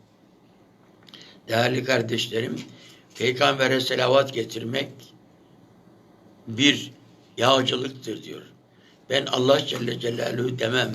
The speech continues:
diyor. Ve tamamen bizim dışımızda bir inanca sahip Muhammed Reşit Rica'dır, ya, Rizacılar, Muhammed Abdücüler var.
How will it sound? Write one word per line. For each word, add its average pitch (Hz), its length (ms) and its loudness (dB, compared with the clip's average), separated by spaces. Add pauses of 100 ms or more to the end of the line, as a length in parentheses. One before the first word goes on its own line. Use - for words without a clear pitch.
diyor. - 360 -10 (840)
Ve 123 340 2 (520)
tamamen 123 720 2
bizim 131 300 -8
dışımızda 120 680 -6
bir 123 80 -6
inanca 123 360 -4
sahip 101 360 -2 (160)
Muhammed 117 440 -6
Reşit - 320 -4
Rica'dır, 113 640 -4
ya, 104 260 -6 (380)
Rizacılar, 113 680 0 (520)
Muhammed 131 460 0
Abdücüler 113 680 -6
var. 82 340 -10